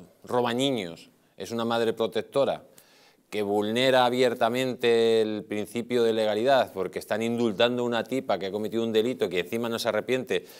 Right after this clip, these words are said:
que no cumple ninguno de los re-, requisitos para ser indultada y encima presume de esto,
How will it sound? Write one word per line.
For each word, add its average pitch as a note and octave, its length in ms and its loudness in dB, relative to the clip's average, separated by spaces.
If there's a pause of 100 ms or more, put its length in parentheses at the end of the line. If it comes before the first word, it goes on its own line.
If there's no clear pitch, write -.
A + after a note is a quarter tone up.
(300)
que A2 140 2
no A#2+ 120 0
cumple C3 280 2
ninguno C3 360 2
de B2 280 6
los - 240 -10
re-, G#2 580 0
requisitos A2+ 600 -4
para G2+ 180 0
ser A#2+ 160 -2
indultada A#2+ 680 2 (160)
y B2+ 160 0
encima C#3 640 0
presume G2 600 -4 (440)
de G2+ 300 2
esto, F3 500 -2